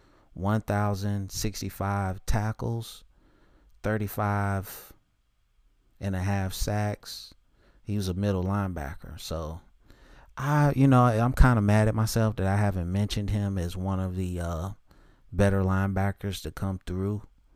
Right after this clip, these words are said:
uh, Florida State. Um, he was unfortunately a Florida State Seminole through that time period where we were getting tremendous talent, but we were not taking advantage of that talent. Um,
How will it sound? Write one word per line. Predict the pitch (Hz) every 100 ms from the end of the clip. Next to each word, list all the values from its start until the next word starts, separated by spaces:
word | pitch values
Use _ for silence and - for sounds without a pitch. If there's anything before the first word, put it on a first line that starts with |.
| _ _ -
uh, | - 95 90
Florida | - 107 104
State. | 98 - 107 120 - _ _ _ _ _ _ _ _ -
Um, | 85 87 78 80 104
he | - 113 113
was | 98 98 92
unfortunately | 95 95 - 110 110 - 101 98 98 98 98 92 - - _ _ _ - -
a | 90
Florida | - 104 101 101
State | - 95 92
Seminole | 104 101 98 95
through | 90 98 92
that | 92 85
time | - 104 101
period | 95 98 95 92
where | 90 87
we | 95
were | 101 95
getting | 87 98 98
tremendous | - 90 87 98 98 87
talent, | - 90 98 104 98 - - - -
but | 87
we | 85 101
were | 90 87
not | 90 92 -
taking | 101 95 95
advantage | 85 82 85 92 101 98
of |
that | 95 98
talent. | - 98 101 101 - _ _ _ _ _ _ _ _ -
Um, | 85 85 85 82 80 85